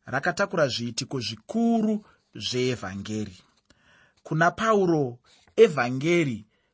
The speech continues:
kwaive kufamba kukuru, uye Roma yaive nzvimbo yepakati iyo evhangeri yacho yaiparidzwa Kristu. Nwadi dzaPauro kuvaRoma dzinova nwadi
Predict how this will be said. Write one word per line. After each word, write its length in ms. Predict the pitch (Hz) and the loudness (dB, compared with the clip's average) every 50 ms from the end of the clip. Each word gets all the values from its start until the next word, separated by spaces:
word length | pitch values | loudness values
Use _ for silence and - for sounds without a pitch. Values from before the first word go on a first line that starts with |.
| _ _ | _ _
kwaive 320 | - 180 185 185 175 180 180 | -4 0 0 2 2 0 0
kufamba 680 | 180 185 160 - - - 190 190 196 202 208 196 185 | -2 -6 -8 -10 -2 2 4 4 4 4 4 2 2
kukuru, 680 | 185 151 143 - - - 175 170 160 156 160 170 175 _ _ _ - - - _ _ - | 0 -8 -14 -12 -8 -6 -4 -2 -2 -2 -4 -6 -10 _ _ _ -20 -20 -20 _ _ -4
uye 320 | 196 208 214 196 175 156 | 0 0 4 4 4 2
Roma 640 | 127 120 117 123 147 180 202 214 208 190 143 110 - - - - - _ _ | 2 -2 -2 2 4 4 6 6 6 4 4 2 0 -8 -18 -20 -20 _ _
yaive 420 | 123 147 175 208 226 226 220 220 | 2 4 6 6 6 4 2 2
nzvimbo 600 | 208 180 147 117 117 139 175 208 220 233 220 202 | 2 0 0 -2 -4 -4 -2 -2 0 2 2 2
yepakati 720 | 175 170 165 165 190 180 190 - - 202 180 175 165 - 202 | 2 2 0 0 -4 -6 -6 -4 -4 -2 -2 -2 -2 -6 -10
iyo 240 | 214 226 170 160 165 | -8 -4 -2 -2 0
evhangeri 640 | 185 190 185 147 127 123 127 127 170 185 202 185 | -2 -4 -4 -4 -4 -4 -2 -4 -2 -2 0 2
yacho 420 | 180 175 180 175 - - 170 135 - - _ _ _ _ | 2 2 2 2 0 -4 -4 -4 -6 -10 _ _ _ _
yaiparidzwa 800 | - 113 139 160 165 156 - 156 147 143 127 117 - - 104 110 | -6 0 0 0 0 0 -2 -2 -2 -2 -4 -8 -8 -8 -8 -10
Kristu. 560 | - - - 120 110 - - - - - - - - _ _ _ _ _ _ _ _ _ _ - | -8 -10 -10 -6 -4 -4 -4 -4 -6 -14 -18 -20 -20 _ _ _ _ _ _ _ _ _ _ -8
Nwadi 460 | 113 127 131 135 135 131 131 135 170 | -4 -2 0 2 2 2 0 -2 -6
dzaPauro 600 | 156 123 135 131 - - 180 185 185 170 151 147 | -4 -4 -4 -4 -2 0 0 2 2 2 0 -2
kuvaRoma 760 | - - 135 131 127 123 113 113 110 110 113 123 139 143 175 - _ _ - - _ _ - | -4 -2 -2 -2 -2 -2 -2 -4 -4 -4 -2 -2 -4 -4 -6 -8 _ _ -20 -20 _ _ -10
dzinova 420 | 117 113 127 135 147 160 170 175 | -8 -6 -4 -2 0 0 0 0
nwadi 720 | 196 196 - - 143 139 127 117 113 104 135 160 175 165 | 0 2 2 2 2 2 0 -2 -4 -4 -6 -6 -6 -8